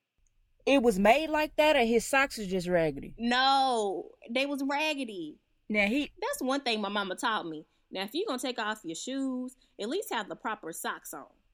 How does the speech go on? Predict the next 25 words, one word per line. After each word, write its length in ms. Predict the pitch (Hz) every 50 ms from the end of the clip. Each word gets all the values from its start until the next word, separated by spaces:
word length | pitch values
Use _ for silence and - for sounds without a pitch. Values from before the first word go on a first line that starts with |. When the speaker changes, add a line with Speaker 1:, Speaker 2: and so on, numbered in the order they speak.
| _ _ _ _ _ _ _ _ _ _ _ _ _ _ _
Speaker 1:
Proper 300 | - - 226 208 185 175
foot 300 | 170 - 294 254 - 160
garment. 380 | 170 170 156 143 120 107 95 - - - - - - - - _ - - -
<laughs> 380 | 784 480 - - 466 - - - _ _ _ _
Speaker 2:
Yes, 460 | - 247 311 370 311 202 175 165 - -
don't 180 | 247 262 269
be 120 | 269 277 277
out 160 | 285 330 330
here 120 | 285 269 269
shaming 420 | - 311 311 320 320 302 285 277
folks. 500 | - - 226 190 170 160 - _ - - _ _ _ _ _ _ _ _ _ _ _ _ _ _ _ _ _ _ _ _ _ _ _ _
You 100 | - 330 269
gonna 120 | 214 196
take 200 | - 262 240 233 233
off 180 | 214 220 -
your 60 | - 208
shoes, 320 | - - 254 233 226 214 196
but 100 | 208 208
that 100 | 214 -
Speaker 1:
That's 100 | 202 -
Speaker 2:
got 180 | 220 190 -
half 280 | - 247 226 196 - -
a 40 | 139
Speaker 1:
nasty. 20 |
Speaker 2:
sock. 340 | - - 240 196 147 -